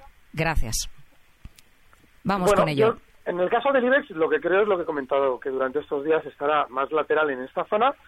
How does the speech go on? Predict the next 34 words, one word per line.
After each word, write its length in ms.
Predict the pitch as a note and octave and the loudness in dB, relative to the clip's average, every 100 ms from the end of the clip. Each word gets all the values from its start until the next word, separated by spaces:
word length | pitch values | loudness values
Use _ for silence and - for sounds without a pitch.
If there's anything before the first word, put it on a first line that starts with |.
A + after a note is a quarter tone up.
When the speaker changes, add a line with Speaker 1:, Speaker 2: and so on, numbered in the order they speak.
| - - _ _ | -20 -20 _ _
Speaker 2:
Y 80 | B2 | -8
bueno, 220 | D#3 D#3+ - | -6 -6 -8
pues, 180 | D#3+ B2+ | -8 -6
eh, 200 | C#3+ D3+ C#3+ | -6 -6 -4
yo 80 | |
es 80 | E3 | -4
que 100 | G#3+ | 0
no 160 | F#3 G3+ | 0 0
estaría 340 | - D#3+ F3 D3 | 0 0 0 0
corto 500 | G#3 G3+ F#3+ E3+ C#3 | 0 2 2 0 0
directamente 560 | D3 D#3+ E3 E3 D#3 | 0 -2 0 0 0
en 80 | C#3+ | 0
el 100 | F3+ | 0
ibex. 280 | A3+ D#3 C3 - F3 | 0 -2 -4 -12 -8
Lo 140 | C#3+ | -4
que 120 | C#3+ D3 | -2 -2
estaría 440 | - D3+ E3 F#3+ | -2 -2 2 2
ahora 260 | G#3 F3+ F#3+ | 2 2 2
mismo, 360 | G#3 G3+ G#3 | 0 0 0
de 60 | F3+ | 0
hecho, 300 | E3 G3 F#3+ | 0 -2 -2
eh, 120 | D#3 C3+ | -2 -6
lo 120 | C3 | -6
comentaba 400 | C3 B2+ D3+ D#3 | -8 -4 0 0
con 140 | D3 | -2
esa 120 | D3+ | -6
estrategia 460 | D#3 E3+ E3 E3 F#3+ - - - - | -6 -4 -4 -4 -6 -10 -20 -20 -12
el 120 | D#3 | -6
viernes 260 | E3 F#3 - | -2 -2 -2
pasado, 340 | F3 G3+ - | -2 0 0
largo 380 | D3 D#3 E3+ F3 | 0 0 0 2
en 80 | G#3 | 2
el 120 | G3 | 2
dax 240 | G#3 G#3+ | 2 0